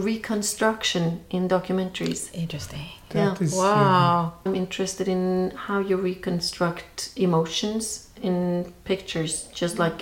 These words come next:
Speaker 1: abstract pictures.
Speaker 3: Mm.
Speaker 2: Mm-hmm.
Speaker 1: And they've actually come very far within true crime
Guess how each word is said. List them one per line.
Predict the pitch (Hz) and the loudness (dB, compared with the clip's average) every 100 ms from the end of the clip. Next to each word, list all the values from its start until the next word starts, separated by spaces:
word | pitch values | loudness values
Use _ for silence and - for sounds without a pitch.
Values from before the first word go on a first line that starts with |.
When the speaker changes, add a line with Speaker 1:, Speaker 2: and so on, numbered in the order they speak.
| - | -4
Speaker 1:
abstract | 175 - - 220 - | -4 -4 -6 -6 -2
pictures. | 247 240 269 339 | -4 -2 -4 0
Speaker 3:
Mm. | 202 196 | 4 6
Speaker 2:
Mm-hmm. | 151 220 269 - | 4 2 -4 -2
Speaker 1:
And | 220 | 2
they've | 233 240 | 4 4
actually | 277 - 262 | 2 0 -2
come | 247 226 | 0 0
very | 220 214 208 | 2 4 4
far | 202 - 196 208 202 - - - | 2 2 4 4 0 -4 -14 -2
within | 196 196 196 196 196 196 196 | 2 4 4 4 4 2 -2
true | - 208 220 | -2 -2 -2
crime | - 190 202 220 165 | -2 0 2 2 2